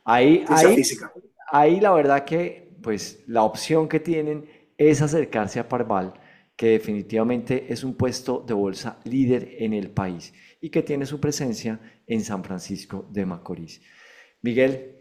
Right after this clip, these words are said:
Speaker 1: muchas gracias por traernos esta información que, ojo, no es solo para los san francisco macorizanos. ¿Se dice así? ¿Lo dije bien?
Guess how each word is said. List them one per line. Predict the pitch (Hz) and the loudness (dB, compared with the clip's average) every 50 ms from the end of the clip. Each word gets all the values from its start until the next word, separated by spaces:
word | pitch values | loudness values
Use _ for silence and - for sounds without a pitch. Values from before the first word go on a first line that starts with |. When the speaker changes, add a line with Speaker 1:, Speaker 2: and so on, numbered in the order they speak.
| _ _ _ _ - | _ _ _ _ -8
Speaker 1:
muchas | 120 131 127 147 147 151 | -6 -4 0 2 2 4
gracias | 151 160 139 147 - | 4 2 2 0 -2
por | - 165 156 | -4 -4 0
traernos | - 127 117 113 117 - | 2 2 2 2 0 -2
esta | 151 143 147 - 151 143 | -4 -4 -4 -4 -8 -8
información | 135 - 156 151 139 123 110 - - 120 120 | -6 -4 -4 -2 -2 -2 -4 -4 -4 -4 -2
que, | 117 165 165 - - | 0 0 0 2 4
ojo, | 208 208 220 175 151 135 104 - - - | 6 6 6 6 6 2 2 0 -2 -8
no | 120 127 139 151 165 185 | -4 0 4 6 6 6
es | 214 208 | 6 4
solo | - - 240 233 233 247 254 262 262 - | 2 2 2 2 4 4 2 2 2 0
para | 208 190 165 151 | -2 -2 0 0
los | 147 147 139 131 127 123 120 113 120 - | 0 0 0 2 0 0 -2 -4 -6 -10
san | - 131 127 123 | -10 -8 -8 -8
francisco | 110 - 123 117 113 110 - - 127 - - - - 123 | -8 -6 -6 -6 -6 -6 -6 -10 -10 -10 -6 -2 -2 0
macorizanos. | 120 123 113 110 - 117 113 110 110 101 - - 160 180 165 127 98 90 - - - _ _ _ _ _ _ _ | 2 2 0 0 2 2 2 2 2 0 0 2 2 2 2 0 -2 -4 -6 -12 -20 _ _ _ _ _ _ _
¿Se | - 104 | -6 -4
dice | 101 107 95 131 | -4 -2 -2 -4
así? | 127 - 185 208 - - - - _ _ _ _ _ - | -4 -2 -2 -4 -4 -8 -16 -20 _ _ _ _ _ 0
¿Lo | 110 117 | 2 2
dije | 113 113 120 127 | 4 4 4 4
bien? | 143 170 208 262 247 - - | 4 2 2 0 -4 -8 -18